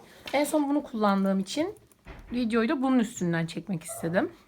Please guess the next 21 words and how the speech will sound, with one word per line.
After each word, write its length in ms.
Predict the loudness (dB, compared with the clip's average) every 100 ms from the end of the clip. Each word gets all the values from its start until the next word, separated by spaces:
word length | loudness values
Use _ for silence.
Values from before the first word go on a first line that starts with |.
| -20 _ -6
Dün 180 | 0 0
bunu 160 | 0 0
götürmüştüm 560 | -2 -2 -6 -4 -6
okula. 420 | -6 -2 0 0 -4 _ _ -20 -20 -20 -20 -20 -20 -20 _ -8
Bu 80 | -6
şekilde 340 | -6 -4 -4
bir 140 | -4
kalemlik. 760 | -2 2 2 2 -2 -6 -12 -18 _ _ _ _ _ _ _ -20 -20 _ -20 -20 -20 -20 -20 _ _ _ -20
Şurada 320 | -14 -6 -2 -2
iki 140 | -2
tane 280 | -2 -2 0
gözü 280 | -2 -2 -4
var. 440 | -4 -6 -10 -16 -20 -20 _ _ _ _ _ _ _ -20 -20 -20 _ _ _ _ -20 -20 -20 -20 _ -20 -20 _ -20 _ -20 -20 -20 -20 -20 -10 -2
Ee, 180 | 0 0
o 60 | -2
zaman 200 | -2 -4
hiç 160 | -6
vakit 260 | -10 -8 0
kaybetmeden 500 | 0 0 -2 -4 -2
içini 440 | -4 -4 -2 -2
açalım. 520 | -4 -4 -4 -4 -4